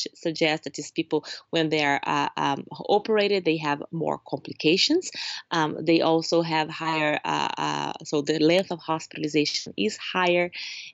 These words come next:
and there is, a, a, a, um, of course, the, the cost to health, that our healthcare system is higher as well. So th-, these are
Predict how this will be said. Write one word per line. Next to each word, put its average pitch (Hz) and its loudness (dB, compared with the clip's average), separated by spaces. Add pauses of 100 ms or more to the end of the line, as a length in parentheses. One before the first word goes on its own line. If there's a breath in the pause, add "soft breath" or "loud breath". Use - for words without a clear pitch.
(100)
and 180 2
there 175 4
is, 165 2
a, 165 -2 (180)
a, - 0
a, 160 0
um, 147 0 (200 loud breath)
of 143 0
course, 165 2
the, 165 -4 (200)
the 165 -2 (220)
cost - -10
to 175 -6
health, 160 -2 (120)
that 165 -2
our 147 0
healthcare 147 -4
system 165 -8
is 156 -8
higher 151 -4
as - -4
well. - -4
So - -4
th-, 190 0
these 254 4
are 240 0